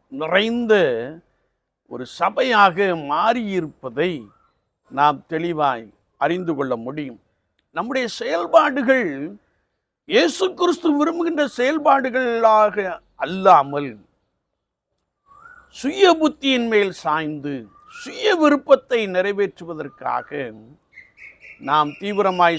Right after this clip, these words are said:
செயல்படுகிறோம். எனவேதான் இங்கே ஆசாப் சொல்லுகின்ற பொழுது, "எங்களுக்கு இருந்த அடையாளங்களை காணோம்" என்று சொல்லுகிறார். மோசே சாந்த குணம் உள்ளவன் என்று வேதம் சொல்லுகிறது.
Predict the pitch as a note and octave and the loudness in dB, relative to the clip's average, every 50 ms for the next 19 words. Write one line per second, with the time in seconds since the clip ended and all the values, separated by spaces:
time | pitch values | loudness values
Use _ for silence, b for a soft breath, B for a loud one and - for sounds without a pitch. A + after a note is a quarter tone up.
0 | - - D#3 D#3 D#3 D3 C#3 B2+ C3 B2+ B2+ A#2+ B2 B2 B2 A#2+ A#2 A#2 B2+ C3 | -4 -6 -4 -4 -4 -4 -4 -6 -6 -6 -6 -8 -6 -6 -6 -8 -8 -12 -10 -4
1 | C#3 D#3+ E3 E3+ E3+ E3 E3+ F#3+ F#3+ E3+ C#3+ B2 A2 A2 A#2+ B2 _ _ _ _ | -4 -2 0 0 0 4 6 8 8 8 6 4 -2 -10 -18 -20 _ _ _ _
2 | _ _ _ _ _ _ _ - D3 D#3 E3+ E3 F3 F3 E3+ E3 D#3 D3+ C#3+ C3 | _ _ _ _ _ _ _ -8 -8 -6 -2 0 2 2 2 2 2 0 -2 -2
3 | A#2+ A2+ - _ _ _ _ _ _ _ _ - - _ _ - - F3+ G3+ C#4 | -6 -10 -18 _ _ _ _ _ _ _ _ -20 -20 _ _ 0 6 8 8 8
4 | A#3+ - - B3+ B3 A#3 G3 - - G#3 G#3 A3 A3 G#3+ A3 G#3+ G#3+ G#3 F#3 F3 | 6 4 6 8 8 8 6 2 -4 -2 0 0 0 0 0 0 0 0 0 0
5 | F3 E3+ D#3+ F#3 F#3 D#3+ C#3 A#2 G#2+ G#2+ - _ _ _ _ _ - - - - | -4 -2 0 2 2 2 0 -2 -8 -16 -20 _ _ _ _ _ -20 -20 -20 -20
6 | - _ - - _ C3 D3 G3+ C4+ F#4 F#4 E4 D#4+ E4 D#4+ - - D4+ C#4 C#4+ | -20 _ -20 -20 _ -2 0 0 0 2 2 4 4 4 2 -2 -2 0 0 2
7 | C#4 C4 A#3 G#3+ G#3+ B3 C#4 D4 D4 D4 C#4+ C#4 C#4 C4+ C4+ C4+ C4 B3+ B3 B3+ | 4 4 4 4 2 2 4 6 6 6 6 6 6 4 4 2 -4 -2 0 0
8 | A#3+ A#3+ A#3 A3 - _ - E3+ F3 F#3 G3+ G#3+ A3 A3 A3+ A3+ A3+ A3+ A3+ A3 | 0 0 -2 -8 -12 _ -10 -4 0 2 4 4 4 2 0 0 2 0 0 -2
9 | G#3+ F#3+ E3+ C#3+ B2+ A#2 - - _ _ _ _ _ _ - C#3+ D#3 E3+ - - | -2 -4 -8 -10 -12 -18 -20 -20 _ _ _ _ _ _ -14 -12 -12 -12 -12 -12
10 | C#3+ C#3 B2 A2+ A#2 - A2+ G#2 - _ _ _ _ _ _ _ _ _ _ _ | -12 -10 -10 -12 -10 -12 -12 -12 -14 _ _ _ _ _ _ _ _ _ _ _
11 | _ _ _ _ _ _ _ _ _ _ _ _ _ _ _ _ _ _ _ _ | _ _ _ _ _ _ _ _ _ _ _ _ _ _ _ _ _ _ _ _
12 | _ _ _ _ _ _ _ - C#3 F3 G3+ G3 - - G3 F#3 F3 E3 - D#3 | _ _ _ _ _ _ _ -6 -2 -2 -2 -2 -2 -2 -2 -2 -2 -2 0 0
13 | E3 G3 G3+ G#3 G3+ F#3+ F3+ F#3 F3+ E3+ E3+ E3 D#3+ D#3 D#3 D3 D3+ C#3+ C#3+ C3+ | 0 0 0 -4 -8 -6 -6 -4 -6 -6 -4 -4 -6 -6 -4 -6 -6 -6 -6 -8
14 | B2+ B2+ E3 F3+ F3+ E3 D#3+ E3 D#3+ D#3+ D#3 D3+ - D3 C3+ C3 B2 A#2 A#2+ A#2+ | -8 -8 -8 -6 -6 -4 -6 -6 -6 -8 -10 -10 -12 -12 -14 -12 -12 -14 -14 -16
15 | B2+ A#2 - - | -16 -18 -20 -20